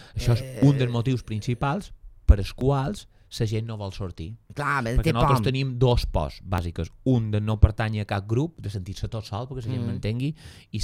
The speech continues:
Speaker 1: l'altre és de no ser acceptat. I aquí, no me direu que no, <laughs> no, no està estès, que la crítica mos mata a nosaltres, sí o no? O sigui, nosaltres no mos la jugam perquè no mos
Speaker 2: Mhm.
Speaker 1: critiquin. Hi ha gent que li encantaria fer coses i no se vol exposar públicament per sa por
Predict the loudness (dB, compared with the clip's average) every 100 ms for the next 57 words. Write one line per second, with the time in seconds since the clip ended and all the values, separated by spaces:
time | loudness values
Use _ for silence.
0 | 0 0 -2 -6 -4 -6 -6 -8 -8 -10
1 | -12 -14 -20 -20 -20 -20 -16 -12 -12 -12
2 | -10 -8 -10 -12 _ -20 -12 -6 -4 0
3 | 0 2 4 6 6 6 4 2 -2 -12
4 | -12 -2 0 2 0 0 0 4 4 2
5 | 0 -4 -6 -4 -2 2 2 2 0 6
6 | 6 6 0 0 0 -2 -4 -6 -8 -10
7 | -4 -2 -2 -4 -6 -4 -2 -2 -2 -2
8 | 0 0 2 0 -2 -2 -2 2 0 2
9 | 0 -2 -2 -4 -4 -4 -4 -10 -12 -18
10 | -20 -14 -10 -6 -6 -8 -10 -10 -8 -4
11 | -4 -2 -2 -2 -4 -2 0 0 0 -2
12 | -2 -2 0 -2 -2 -2 -2 -2 -4 -4
13 | -4 -6 -6 -6 -4 -6 -4 -4 -4 -8